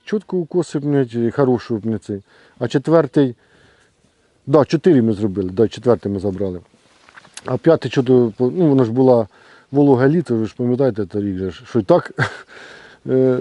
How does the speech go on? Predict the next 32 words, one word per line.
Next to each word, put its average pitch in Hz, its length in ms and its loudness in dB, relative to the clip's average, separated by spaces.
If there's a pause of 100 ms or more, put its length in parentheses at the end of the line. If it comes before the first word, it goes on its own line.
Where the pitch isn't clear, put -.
(100)
волога, 135 380 6
плюс 131 240 4
до, 127 140 4
е, 113 800 2 (380)
на 123 140 2
поливі. 147 520 4 (720)
Так 117 180 -2
є 143 60 4
такі 139 240 -2
участки, 135 380 0
що 123 260 -4 (280)
навіть 123 340 0 (100)
перебільшено 131 560 -2
було 117 220 0
вологи, 131 360 0
що 104 160 -10
почало 110 360 -6
жовтіти. 98 360 -12 (880)
Ну, 240 60 0
ми 220 100 2
ще 170 140 -2
ж 156 80 0
вивчаємо, 160 460 0
це 117 80 -6
ж 101 80 -10 (480)
тільки 110 180 -8
перший 123 300 2
рік 139 160 -6
на, 110 460 -8
на 110 180 -4
поливі 101 300 -4
був. 92 200 -8